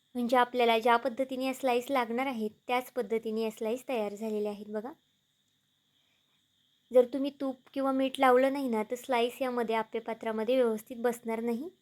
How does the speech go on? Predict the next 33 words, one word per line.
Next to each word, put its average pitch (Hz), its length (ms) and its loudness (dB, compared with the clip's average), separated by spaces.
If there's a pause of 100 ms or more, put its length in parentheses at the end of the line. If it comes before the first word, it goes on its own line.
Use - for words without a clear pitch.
(640)
त्यामुळे 269 480 0 (400)
तूप 285 240 -2
आणि 254 240 0
मीठ 233 280 2
नक्कीच 247 420 -4
आवर्जून 226 460 2
लावा. 208 240 -2 (1400)
तर 233 80 0
बघा, 220 300 0 (180)
अगदी 220 280 -2
हाताने 247 400 0
अशा 247 200 -2
पद्धतीने 240 480 -4
आपल्याला 220 360 0
एक 240 360 -2
एक 269 140 -10
स्लाइस 220 380 -2
आप्पेपात्रामध्ये 220 800 -4
ठेवून 262 300 -4
घ्यायची 220 300 -4
आहे. 208 180 -8 (1400)
एक 262 240 0
बटाटा 285 320 2
जर 269 120 2 (100)
तुम्ही 269 180 -2
कापला 269 360 2
ना, 220 140 0
तर 220 120 -6
आरामात 240 500 4 (540)
एक 254 260 2
ते 285 80 2
दोन 254 260 4
आप्पेपात्र 240 540 0